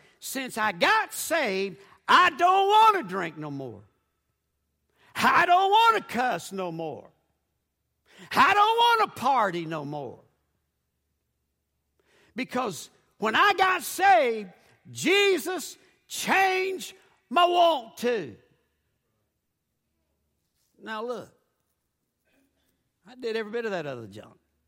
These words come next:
But I can remember this, guys. I was around sixteen, seventeen years old. And when I got saved,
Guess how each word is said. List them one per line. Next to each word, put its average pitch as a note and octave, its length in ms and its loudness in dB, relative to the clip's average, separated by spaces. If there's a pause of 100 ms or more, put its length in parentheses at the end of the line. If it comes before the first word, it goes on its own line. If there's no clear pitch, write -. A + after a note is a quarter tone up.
(2500)
But C3+ 120 -8
I D3+ 120 -6
can D3+ 200 -12
remember E3+ 440 -10
this, D#3 260 -14
guys. A#2 380 -16 (1600)
I C#3+ 80 -10
was D3+ 100 -10
around D#3 200 -10
sixteen, F#3+ 560 -14
seventeen E3+ 520 -14
years C#3+ 220 -16
old. A2+ 240 -20 (1800)
And B2 100 -14
when C3+ 140 -12
I F#3 80 -10
got G3 200 -14
saved, G#3+ 440 -20